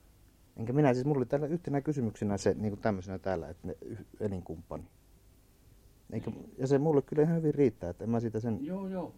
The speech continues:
Speaker 2: mä oon valmis kertomaan siitä, mut mä en halua, että siitä tehdään niinku otsikko.
Speaker 1: Joo.
Speaker 2: Koska m-, mä nyt oon paljon muutakin kuin jonkun kanssa seurusteleva henkilö.
Speaker 1: Niin, niin.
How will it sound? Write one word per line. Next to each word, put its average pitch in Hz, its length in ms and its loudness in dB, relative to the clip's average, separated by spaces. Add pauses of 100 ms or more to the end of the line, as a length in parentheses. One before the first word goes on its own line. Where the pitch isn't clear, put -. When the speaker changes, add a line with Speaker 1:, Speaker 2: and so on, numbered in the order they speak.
Speaker 2:
mä 160 160 -6
oon 160 220 -4 (380)
valmis 127 420 -8
kertomaan 120 600 0
siitä, 117 320 4 (640)
mut 110 220 -4
mä 117 140 10
en 110 60 6
halua, 107 240 10
että 87 160 -4
siitä 92 180 -4
tehdään 82 360 4
niinku 80 320 -2
otsikko. - 580 -6 (680)
Speaker 1:
Joo. 120 200 -16 (760)
Speaker 2:
Koska 101 320 2
m-, 98 100 2 (200)
mä 104 180 4
nyt 95 200 2
oon 95 180 4
paljon 95 280 8
muutakin 80 480 0
kuin 80 220 -6
jonkun 76 400 0 (1200)
kanssa 82 320 -2 (120)
seurusteleva 76 640 2
henkilö. - 380 -12 (100)
Speaker 1:
Niin, 190 240 -12
niin. 175 160 -12